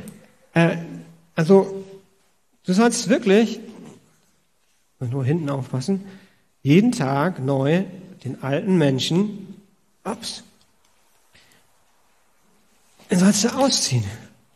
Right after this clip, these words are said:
Und ihr merkt, es, es ist aktiv. Also ich kann nicht was ausziehen, indem ich einfach nur sage, „Ich ziehe meine Hose aus.“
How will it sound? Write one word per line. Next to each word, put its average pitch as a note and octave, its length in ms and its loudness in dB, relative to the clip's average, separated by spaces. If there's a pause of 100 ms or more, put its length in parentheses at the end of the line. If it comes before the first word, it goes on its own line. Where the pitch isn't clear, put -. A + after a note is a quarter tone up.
(4000)
Und F#3+ 240 4 (200)
ihr G3+ 180 4
merkt, A#3 440 4 (380)
es, F#3 240 0
es F3 240 -2
ist G#3+ 120 4
aktiv. G3 520 2
Also D#3+ 160 -2
ich D#3+ 120 -4
kann G3 200 2
nicht G#3+ 220 4
was F3+ 320 0
ausziehen, G#3 600 4
indem F#3 160 4
ich F#3 120 -2
einfach F3+ 220 0
nur F3+ 140 2
sage, E3+ 240 0
„Ich - 100 -8
ziehe G#3 220 -2
meine F3 280 0
Hose D#3+ 280 0
aus.“ G#2+ 340 -12